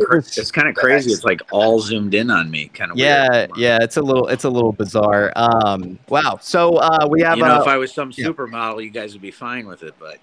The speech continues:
Speaker 2: you know, you got me.
Speaker 1: <laughs> No, that's all right, man. Uh, you look great. Uh, so welcome to the show, man. Uh, we've been, uh, trying to get you on for a long time, man. So, uh, we're happy to have you today,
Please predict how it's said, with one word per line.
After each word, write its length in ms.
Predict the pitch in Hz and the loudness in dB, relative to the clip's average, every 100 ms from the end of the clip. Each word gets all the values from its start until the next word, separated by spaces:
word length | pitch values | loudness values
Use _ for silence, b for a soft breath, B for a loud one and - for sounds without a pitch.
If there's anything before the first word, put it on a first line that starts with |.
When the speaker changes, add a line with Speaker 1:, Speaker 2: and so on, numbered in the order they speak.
| _ | _
Speaker 2:
you 80 | - | -6
know, 220 | - 214 | -2 -4
you 60 | - | 0
got 240 | 220 208 | -2 -2
me. 720 | 196 170 - - 196 220 196 190 | -2 0 -2 -6 -10 -8 -10 -8
Speaker 1:
<laughs> 60 | |
No, 260 | 165 208 196 | -2 2 4
that's 200 | 190 190 | 2 2
all 60 | 214 | 2
right, 240 | 208 185 | 4 4
man. 220 | 151 151 | 4 4
Uh, 80 | 156 | 4
you 140 | 147 156 | 4 4
look 180 | 196 147 | 2 2
great. 380 | 180 226 135 B B B | 2 2 0 B B B
Uh, 280 | 165 175 175 | 2 4 2
so 200 | - 180 | 2 2
welcome 460 | 151 208 262 262 240 | 4 4 4 2 0
to 120 | 247 | 0
the 120 | 214 | 0
show, 340 | - 214 185 | 0 2 2
man. 340 | 180 185 180 175 | 4 2 2 2
Uh, 400 | 151 151 147 139 | 0 2 4 4
we've 160 | 147 165 | 2 2
been, 200 | 170 160 | 2 2
uh, 200 | 147 135 | 2 2
trying 360 | - 202 277 262 | 2 0 2 2
to 60 | |
get 240 | 196 196 - | 2 0 2
you 80 | |
on 180 | 170 170 | 2 2
for 180 | 160 170 | 2 2
a 40 | 139 | 2
long 420 | 131 165 185 160 | 4 4 2 0
time, 400 | - 135 143 135 | -2 0 0 2
man. 200 | 131 127 | 2 0
So, 300 | - 139 131 | 0 2 2
uh, 240 | 131 123 | 4 2
we're 180 | 120 131 | 4 2
happy 400 | 120 147 165 190 | 2 0 0 0
to 100 | 160 | 0
have 280 | 117 123 127 | 0 0 0
you 140 | 123 117 | -2 -4
today, 520 | - 104 107 110 | -4 -2 0 0